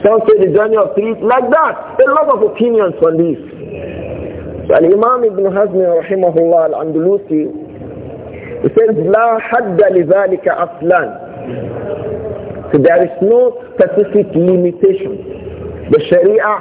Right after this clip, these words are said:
has not limited to say if you travel for, if you travel a journey. Okay, for example, Anas ibn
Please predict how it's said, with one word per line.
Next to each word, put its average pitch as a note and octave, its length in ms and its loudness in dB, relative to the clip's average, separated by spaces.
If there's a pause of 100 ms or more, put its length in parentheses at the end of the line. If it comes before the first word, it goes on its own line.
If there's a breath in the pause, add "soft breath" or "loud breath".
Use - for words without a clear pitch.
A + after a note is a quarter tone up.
has F3 240 -2
not G3 240 0
limited F#3 500 2
to F3 140 -2
say F#3+ 240 4 (320)
if G3+ 160 4
you E3+ 180 4
travel F#3+ 460 6
for, C#3 480 4 (1300)
if - 100 2
you C#3+ 160 4
travel F#3 460 4
a D3+ 160 2
journey. F3+ 400 0
Okay, - 480 -2 (100)
for F3 140 2
example, F3+ 480 0 (2000)
Anas G#3+ 220 2
ibn G#3 180 2